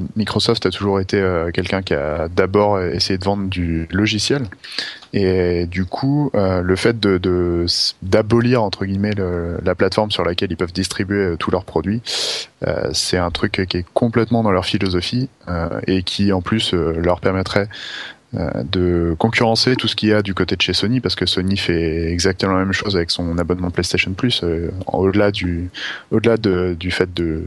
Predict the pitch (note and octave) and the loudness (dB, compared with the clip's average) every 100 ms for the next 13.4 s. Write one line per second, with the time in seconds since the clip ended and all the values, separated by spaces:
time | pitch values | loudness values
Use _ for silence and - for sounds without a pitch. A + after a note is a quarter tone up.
0 | F2+ F2+ F2 A2+ A#2+ A2+ A2+ G#2+ G#2+ A2+ | -6 -6 -2 4 4 4 2 2 2 0
1 | F#2+ F2+ F#2+ G#2 F#2 - F2 F2+ F#2 F2 | -2 -2 -2 -4 -4 -6 -6 -4 -2 -4
2 | E2 - - - - - F#2+ E2+ F#2 F#2 | -6 -14 -18 -18 -14 -4 -2 -2 -2 -2
3 | F#2+ F#2+ G#2 G2 F#2 F2+ E2+ F#2 F2+ E2 | -2 0 -2 -2 -2 -2 -2 -2 -2 -4
4 | E2 - F#2 F2+ - F#2+ G2 - C#3 D3 | -6 -6 -8 -6 -2 0 0 0 -2 -2
5 | - - - - - G#2+ G2 F#2+ F2+ F2 | -4 -8 -8 -10 -4 0 2 2 2 0
6 | F2 E2+ - G2 F2 F2+ F#2+ G2+ F#2+ F#2 | -2 -4 -4 -4 -2 2 2 4 2 2
7 | A#2 B2 A2+ F#2 F2 F2 F2+ F2+ F#2+ G#2 | 4 4 4 4 2 0 0 0 2 2
8 | G#2+ G#2+ G#2 G2 G2+ B2 B2 G2 F2 F#2+ | 2 2 2 2 2 2 0 0 -2 -2
9 | F2+ G2+ G#2 - A2 G2 E2+ E2+ F#2 F#2+ | 0 0 0 -2 -2 -2 -2 -2 -2 0
10 | G#2 - A#2+ A2+ G#2 G2+ G#2 G2 G#2 G#2 | -2 -4 0 2 2 2 0 0 0 0
11 | A#2 - - F#2 F2+ E2+ - - F2 G2+ | -2 -4 -6 -4 -4 -6 -8 -10 -2 -2
12 | - - G2 F2+ G2+ - G#2 A2 - F#2 | 0 -2 -2 0 0 2 2 2 0 -2
13 | F2+ F#2 G2 A#2+ | -2 -2 -2 -4